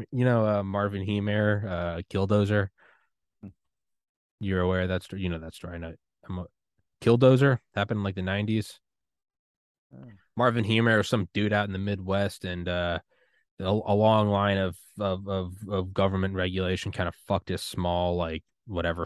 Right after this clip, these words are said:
Speaker 2: Oh, wait,
Speaker 1: factory.
Speaker 2: the guy who d-, who out-,
Speaker 1: Built a
Speaker 2: armored, ar-,
Speaker 1: bulldozer, the
Speaker 2: built
Speaker 1: tank
Speaker 2: the
Speaker 1: and
Speaker 2: armored
Speaker 1: one
Speaker 2: bulldozer? Okay, yeah, I
Speaker 1: bulldozer,
Speaker 2: do rem-, I
Speaker 1: bulldozer.
Speaker 2: remember that.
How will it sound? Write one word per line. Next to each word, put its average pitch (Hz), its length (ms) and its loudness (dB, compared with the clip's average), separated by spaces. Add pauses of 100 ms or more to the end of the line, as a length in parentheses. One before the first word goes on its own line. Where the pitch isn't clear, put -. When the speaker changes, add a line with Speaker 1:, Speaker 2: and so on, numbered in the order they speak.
(120)
Speaker 2:
Oh, 180 220 4
wait, 170 260 6
Speaker 1:
factory. 139 80 -4
Speaker 2:
the 131 40 -10
guy 170 220 6
who 165 80 2
d-, 156 220 -4
who 151 140 2
out-, 143 180 6
Speaker 1:
Built 127 240 2
a - 20 2
Speaker 2:
armored, 156 340 4
ar-, 156 200 6
Speaker 1:
bulldozer, 90 180 0
the 98 180 -6
Speaker 2:
built 90 180 2
Speaker 1:
tank 170 200 6
Speaker 2:
the 170 60 6
Speaker 1:
and 170 60 8
Speaker 2:
armored 170 280 8
Speaker 1:
one 151 60 -2
Speaker 2:
bulldozer? 165 760 6
Okay, 127 420 4
yeah, 123 220 6
I 127 260 6
Speaker 1:
bulldozer, - 0 -
Speaker 2:
do 156 160 4
rem-, 147 100 6
I 135 60 0
Speaker 1:
bulldozer. 131 180 4
Speaker 2:
remember 120 320 2
that. 110 260 4